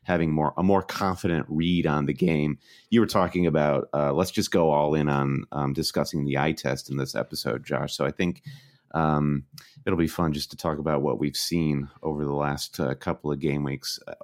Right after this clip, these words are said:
in watching these games. Let's talk about housekeeping real quick before we get into that, though. A quick shout out to Matt and Brent, who were repping the Always Cheating pod this weekend at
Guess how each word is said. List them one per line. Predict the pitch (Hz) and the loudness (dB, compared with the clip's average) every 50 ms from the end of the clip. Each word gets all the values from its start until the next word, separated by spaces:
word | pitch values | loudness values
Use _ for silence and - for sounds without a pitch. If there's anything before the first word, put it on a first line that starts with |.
| - - | -8 -6
in | 82 78 76 | -4 -2 -2
watching | 73 73 76 - - 76 73 | -2 -2 -4 -4 -6 -6 -4
these | 71 69 69 - | -4 -4 -4 -4
games. | - 82 73 69 69 69 - - _ _ _ _ _ _ _ _ _ _ | -2 -2 -2 -2 -4 -6 -8 -12 _ _ _ _ _ _ _ _ _ _
Let's | - 139 - | -2 -2 0
talk | - 160 156 151 - - - | 0 0 0 0 -2 -2 0
about | 101 117 120 107 98 113 104 101 - - | 2 4 4 4 4 4 4 4 2 0
housekeeping | - 262 120 123 131 131 135 - - - 98 87 - 87 80 76 76 | 0 0 2 4 4 2 0 0 0 0 0 0 2 2 2 2 2
real | 78 80 78 | 2 2 0
quick | - - - 78 76 - | 0 0 -2 -2 -2 -2
before | - 90 - - 82 | -4 -4 -2 0 0
we | 76 76 | 0 0
get | 73 87 82 | 0 0 0
into | 90 90 87 - 80 | 0 0 -2 -2 -2
that, | - 76 73 71 - - | -2 0 0 0 0 0
though. | 78 71 76 92 117 - - _ - - - - - _ - | 0 2 2 2 2 0 -4 _ -20 -20 -20 -20 -20 _ 0
A | - 95 92 | 2 2 2
quick | 92 - - - - | 2 2 2 2 2
shout | - - 139 120 117 | 2 2 4 4 4
out | 113 110 110 104 | 4 4 2 2
to | - 104 | 0 0
Matt | 92 87 90 92 104 107 - | 2 4 4 4 4 2 0
and | 92 87 | -2 -2
Brent, | 78 87 82 90 113 - - - | 0 2 4 4 4 2 0 -6
who | - - 101 92 90 | -4 0 2 2 4
were | 87 87 82 78 76 | 4 4 4 4 4
repping | 76 85 87 90 - 101 87 | 4 2 2 2 0 0 0
the | 73 55 | 2 2
Always | 64 85 85 82 78 | 2 2 2 0 0
Cheating | - - - 95 85 85 82 | -2 -2 -2 0 0 0 -2
pod | - - 82 78 80 78 78 | -2 -2 0 0 0 0 -2
this | 82 76 - - | -4 -6 -4 -4
weekend | 82 78 - - 85 82 | -4 -4 -2 -4 -4 -2
at | 82 - - | -2 -4 -6